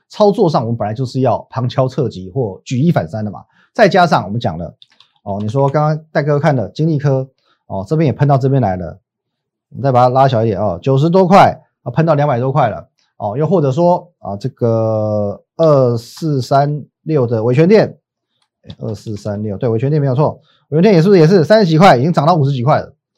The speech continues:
你说这种股票，哦，也许你也追不进去了，哦，动辄涨的七十趴、一百趴，啊，你也追不进去了，哦，所以这边呢，我要给你一个这个福利的，哦，这个假日的福利是什么呢？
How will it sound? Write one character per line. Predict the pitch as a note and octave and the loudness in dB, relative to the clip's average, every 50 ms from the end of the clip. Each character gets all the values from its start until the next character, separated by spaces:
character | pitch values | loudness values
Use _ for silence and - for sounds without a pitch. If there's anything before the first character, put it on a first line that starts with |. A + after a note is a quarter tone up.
| _ _ _ _ - - | _ _ _ _ -14 -4
你 | D#3+ | -2
说 | A#3 C4 | -2 4
这 | C#4 E4 | 4 4
种 | D4 G#3 | 4 4
股 | F#3 | 4
票， | E3 A#3 A#3+ G3 D3+ A2+ - - _ _ _ _ _ _ _ _ _ _ - | 6 6 6 6 6 4 0 -8 _ _ _ _ _ _ _ _ _ _ -8
哦， | - B2+ B2 | -6 -2 0
也 | C#3 | 0
许 | D3+ D3 C3 | 0 0 0
你 | C#3 | 0
也 | D#3 C3+ | 0 0
追 | A#2+ E3+ F3 | 2 2 2
不 | D#3 D3+ | 2 4
进 | D#3+ F3+ D3+ | 2 2 2
去 | D#3+ F#3+ C#3 | 2 2 0
了， | G2 - - _ _ _ _ _ _ | -2 -4 -10 _ _ _ _ _ _
哦， | - G#2 G2+ G2+ - | -10 -8 -8 -2 0
动 | G3+ E3 C#3+ | 0 0 0
辄 | B2 A#2+ B2 B2 | 0 -2 -2 -4
涨 | B2 - A2 G2+ G2+ G#2+ | -2 -4 -4 -4 -4 -6
的 | A2 G#2 F#2+ - _ _ _ _ _ _ _ _ _ | -6 -6 -8 -10 _ _ _ _ _ _ _ _ _
七 | - - D#3 D#3 | -4 -2 0 0
十 | D3+ C#3+ | 0 -2
趴、 | B2 - C#3 C3+ C3 - - | -2 0 0 0 0 -2 -4
一 | - D#3 | -8 -6
百 | C3 G#2 F#2+ | -6 -6 -6
趴， | A#2 A#2+ A#2 A#2 A#2 - - | -6 -6 -6 -6 -8 -10 -10
啊， | A2+ A2+ | -8 -6
你 | B2+ | -6
也 | A#2+ | -6
追 | A#2 C3 C3 | -4 -4 -4
不 | B2 | -4
进 | B2 C3+ B2 G#2+ | -2 -4 -4 -4
去 | C3 A#2+ F#2 | -6 -6 -8
了， | - - _ _ _ _ _ _ - | -10 -14 _ _ _ _ _ _ -10
哦， | - C3 | -8 -6
所 | B2 - F3+ G3+ A3+ | -2 2 4 6 6
以 | F#3 | 6
这 | - G3 | 4 4
边 | E3+ E3+ F3 E3+ | 4 4 4 4
呢， | F3 E3+ E3 E3 D#3 C#3+ | 4 2 0 -2 -4 -4
我 | A2+ A#2+ B2+ | -2 -2 -2
要 | |
给 | B2+ - C#3 | 0 0 2
你 | C#3+ C3 | 2 2
一 | |
个 | A#2 A#2+ | 0 0
这 | A2+ C3+ B2 | -4 -4 -6
个 | A#2 G#2 G2 F#2 | -6 -8 -8 -10
福 | F2 _ - G#2 A#2+ | -12 _ -10 -4 -2
利 | D3+ C#3+ A2 | -2 -2 -2
的， | - - _ _ _ _ _ _ _ _ _ | -4 -10 _ _ _ _ _ _ _ _ _
哦， | - F#2+ F#2+ G2+ | -14 -12 -8 -4
这 | C#3+ | -4
个 | D#3 | -2
假 | D#3 - - A3+ G#3+ | 2 4 4 6 6
日 | G#3+ | 6
的 | F#3 D#3 C3+ | 6 4 2
福 | C3 D3 | 2 2
利 | E3+ D#3+ | 2 2
是 | C#3 D3 | 2 0
什 | C3+ G#2 | -2 -4
么 | F#2+ F#2+ | -6 -8
呢？ | F#2 F#2 G2+ | -12 -16 -18